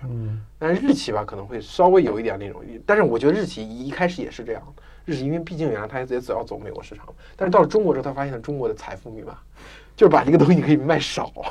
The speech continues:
Speaker 2: <laughs> 他可能进入中国的市场的时间还是比，虽然没有大众那么多，大众是研究中国人最，最巅-，登峰造极，就是他进入中国市场还是比通用要早一些嘛。对，我，你这次车展的时候也，也能明显感觉到，就是，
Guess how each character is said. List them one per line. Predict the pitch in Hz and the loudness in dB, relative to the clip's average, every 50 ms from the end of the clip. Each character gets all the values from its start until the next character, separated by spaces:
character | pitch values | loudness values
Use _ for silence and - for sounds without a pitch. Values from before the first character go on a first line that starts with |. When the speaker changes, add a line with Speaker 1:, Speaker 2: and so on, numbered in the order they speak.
| - - - - | -10 -12 -12 -16
Speaker 2:
<laughs> | - - - - - - | -18 -16 -16 -16 -4 2
他 | - - | 6 10
可 | 196 208 | 10 10
能 | 233 | 10
进 | 226 277 262 | 10 10 10
入 | 247 220 | 10 10
中 | 214 233 | 10 10
国 | 233 214 | 12 12
的 | 220 214 | 12 10
市 | 208 - - 220 185 | 8 2 -2 -2 -2
场 | 175 156 127 117 117 | 0 0 0 -2 -2
的 | 123 135 139 139 139 | -2 -2 -2 -2 -2
时 | 139 - - - 139 | -4 -6 -6 -6 0
间 | 151 170 175 175 | 2 4 4 4
还 | 170 - 139 147 | 4 2 0 0
是 | 156 156 143 | 0 0 -2
比， | 127 - 101 101 101 - - - - - | -2 -6 -10 -12 -12 -12 -16 -20 -20 -4
虽 | - 180 185 | 0 2 4
然 | 190 | 4
没 | 185 | 4
有 | 185 160 | 4 4
大 | 127 - - - | 4 2 2 2
众 | 151 156 175 - | 2 2 0 0
那 | - 120 | -2 -4
么 | 107 104 | -6 -8
多， | 98 101 104 | -6 -6 -6
大 | 104 - 147 156 | -4 -2 0 0
众 | 156 160 156 | 2 0 0
是 | 143 139 127 120 123 117 120 - - - | 0 -2 -2 -4 -4 -6 -10 -14 -12 -6
研 | 139 123 127 131 | -4 -2 0 2
究 | 135 139 | 2 2
中 | 135 135 131 127 | 2 2 -2 -2
国 | 131 131 | -2 -2
人 | 117 113 110 117 | -2 -2 -6 -8
最， | 117 - 143 120 107 - - - | -4 -2 -2 -2 -2 -6 -12 -4
最 | - 160 131 117 117 - | -2 -2 -2 -2 -6 -2
巅-， | - 147 143 147 - - | -2 -2 -2 -2 2 2
登 | 151 135 | 2 4
峰 | 135 135 131 131 | 4 0 0 2
造 | 135 120 104 | 2 2 2
极， | 98 98 | -2 -6
就 | 104 143 151 | 0 2 2
是 | 147 - - - - - | 2 2 -4 -18 -10 -4
他 | - 180 | -2 -2
进 | 175 180 208 | 2 2 2
入 | 180 170 | 2 4
中 | 170 175 | 2 2
国 | 180 | 0
市 | 175 175 | 0 0
场 | 156 113 | -2 -2
还 | 107 127 | -2 -4
是 | 135 | -6
比 | 120 | -8
通 | 98 127 123 131 | -8 -10 -10 -8
用 | 131 | -8
要 | 120 | -8
早 | 113 - - - - | -8 -10 -10 -10 -14
一 | - | -18
些 | - - | -20 -20
嘛。 | - - - - - - - - - - | -20 -20 -20 -20 -20 -20 -20 -20 -12 -2
对， | - 160 | 2 4
我， | 147 143 | 4 4
你 | 135 139 160 139 | 2 -2 -4 0
这 | 139 226 247 | 2 2 2
次 | 247 240 | 2 0
车 | - - 294 | 6 10 10
展 | 262 - | 10 10
的 | - - | 8 4
时 | 143 | 2
候 | 139 120 | 2 2
也， | 113 110 104 101 98 98 | 0 -4 -4 -6 -6 -6
也 | 101 110 107 | -6 -6 -4
能 | 104 127 190 | -4 -4 -4
明 | 220 233 | -2 -2
显 | 180 131 117 | -2 -2 -4
感 | 113 95 - - | -4 -6 -10 -10
觉 | 85 | -12
到， | 95 87 76 65 | -12 -12 -12 -10
就 | - 120 123 | -10 -10 -8
是， | - 120 113 | -6 -6 -6